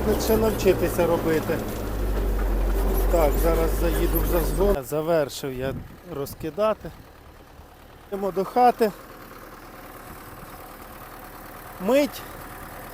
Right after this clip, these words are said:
Їдемо мити і, і все. На сьогодні все. То все, друзі, підписуємося на канал, ставимо лайки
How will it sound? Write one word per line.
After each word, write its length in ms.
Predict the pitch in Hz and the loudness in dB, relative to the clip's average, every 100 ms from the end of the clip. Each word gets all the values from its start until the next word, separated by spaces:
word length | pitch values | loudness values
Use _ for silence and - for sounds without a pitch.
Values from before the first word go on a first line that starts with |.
| - - - - - - - - - - - 196 | -14 -14 -14 -14 -14 -14 -12 -12 -12 -12 -8 -2
Їдемо 440 | 302 247 269 262 | -2 2 0 2
мити 280 | 294 285 254 | 0 2 0
і, 180 | 247 277 | 2 2
і 340 | 254 - 233 220 | 0 -2 -4 -2
все. 320 | - 262 226 | 4 6 6
На 160 | 214 208 | 4 2
сьогодні 560 | 262 233 262 - 233 | 0 2 2 4 0
все. 320 | 202 - 190 170 | 0 4 4 4
То 60 | 233 - | 0 8
все, 220 | 285 277 | 8 8
друзі, 380 | 254 247 214 202 | 6 2 2 0
підписуємося 720 | 254 - 285 262 269 247 262 | -2 0 2 2 0 2 2
на 120 | 254 247 | 2 2
канал, 420 | 254 262 262 247 | 2 4 4 4
ставимо 420 | - 254 247 247 | 2 4 4 4
лайки 520 | 262 269 254 269 247 | 6 6 6 4 2